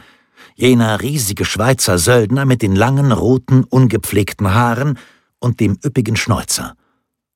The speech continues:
Auch heute trug er ein dunkles Wams und darüber eine mit Plättchen aus Eisen versehene Joppe. Er ging auf Rinaldo zu. "Belästigt euch dieser Mann, Exzellenz?"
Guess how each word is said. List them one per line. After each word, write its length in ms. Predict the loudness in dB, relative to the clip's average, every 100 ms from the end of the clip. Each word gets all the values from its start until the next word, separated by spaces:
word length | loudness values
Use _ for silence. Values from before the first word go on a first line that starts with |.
| _ _
Auch 340 | 0 0 0 -2
heute 400 | -2 -2 -6 -8
trug 360 | -2 -2 -2
er 120 | -4 -2
ein 160 | -2
dunkles 500 | 2 2 2 -2 -2
Wams 380 | -2 -2 -2 -4 -10 -20 -14
und 160 | -4 0
darüber 400 | 2 2 2 0
eine 220 | 0 -2
mit 320 | -2 -4 -10
Plättchen 500 | -6 -6 -4 -4 -4
aus 300 | -2 -4 -4
Eisen 420 | -2 0 2 0 0
versehene 400 | -2 0 0 0
Joppe. 380 | 0 -4 -16 -20 _ _ _ _ _ _
Er 140 | -2 0
ging 200 | 2 0
auf 180 | 0 2
Rinaldo 460 | 2 2 0 -4
zu. 360 | -2 -2 -2 -10 _ _ _ _ _ _
"Belästigt 680 | -6 0 2 2 0 -2 2
euch 180 | 0 0
dieser 360 | -2 0 2
Mann, 340 | 2 2 2 0
Exzellenz?" 840 | -2 -4 0 2 2 0 -4 -10